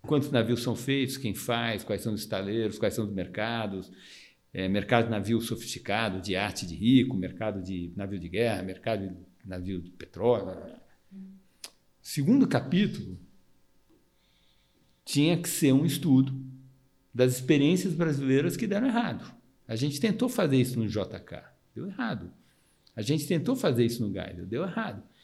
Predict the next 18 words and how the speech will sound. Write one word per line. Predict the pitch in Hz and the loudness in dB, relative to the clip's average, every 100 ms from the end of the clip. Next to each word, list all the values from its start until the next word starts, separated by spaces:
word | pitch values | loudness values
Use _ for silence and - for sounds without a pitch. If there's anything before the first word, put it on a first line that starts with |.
| _ _ _ | _ _ _
Então | 175 | -4
tinha | 170 233 | 0 2
que | 233 | 4
ter | |
um | 208 | 4
estudo | - 196 170 | 4 2 0
profundo | - 202 240 - 170 208 185 - 90 - - _ _ _ _ | 4 6 6 6 8 8 8 4 -4 -10 -18 _ _ _ _
pra | 170 | 0
entender | 196 190 202 160 147 196 220 | 2 4 4 6 6 4 2
por | 202 156 | -4 -4
que | - 214 | -2 0
que | 214 | 0
essas | 196 202 175 | 0 2 0
experiências | 175 160 156 175 202 | -2 -2 0 0 0
deram | 180 233 | 0 2
errado. | 208 214 220 - - _ _ _ _ _ _ _ _ _ _ _ _ _ _ _ - | 2 0 -2 -6 -14 _ _ _ _ _ _ _ _ _ _ _ _ _ _ _ 4
Terceiro | 180 - 262 269 | 4 6 4 4
capítulo | - 123 - 196 185 - - | 2 0 2 0 0 -6 -10